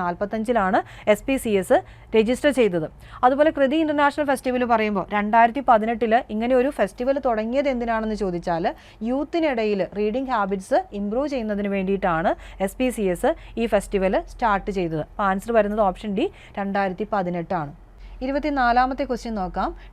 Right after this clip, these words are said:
ഡി ആർ ഗാഡ്ഗിൽ is well known as the dash. ഓപ്ഷൻ എ, father of cooperation. ഓപ്ഷൻ ബി, father of cooperation in England. ഓപ്ഷൻ സി, preparer of cooperative principles.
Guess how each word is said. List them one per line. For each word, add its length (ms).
ഡി 120
ആർ 120
ഗാഡ്ഗിൽ 420
is 100
well 180
known 200
as 100
the 80
dash. 220
ഓപ്ഷൻ 320
എ, 40
father 360
of 60
cooperation. 520
ഓപ്ഷൻ 320
ബി, 60
father 320
of 60
cooperation 480
in 60
England. 360
ഓപ്ഷൻ 320
സി, 100
preparer 500
of 80
cooperative 520
principles. 500